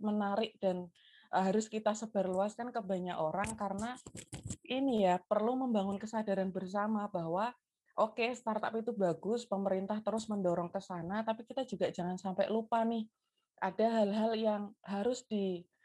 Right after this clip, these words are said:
atau wajib di, apa ya, dipenuhi oleh perusahaan atau pemberi kerja yang selama ini lolos gitu. Tadi misalnya hak,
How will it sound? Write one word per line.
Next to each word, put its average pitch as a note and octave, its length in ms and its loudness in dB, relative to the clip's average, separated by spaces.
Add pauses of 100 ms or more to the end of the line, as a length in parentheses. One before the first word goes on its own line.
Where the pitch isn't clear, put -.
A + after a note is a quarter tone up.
(220)
atau F#3+ 320 2
wajib G#3+ 380 0 (640)
di, F3 480 -2
apa F#3 320 0
ya, D#3+ 80 0
dipenuhi A3 600 0
oleh E3+ 440 2
perusahaan F3 840 0
atau F3+ 280 -4
pemberi F3 400 -2
kerja F#3+ 400 2
yang A3 160 4
selama A3 260 2
ini B3 140 -2
lolos A3 480 4
gitu. D#3+ 360 -8 (840)
Tadi F#3 240 2
misalnya F3+ 480 2
hak, G3+ 220 0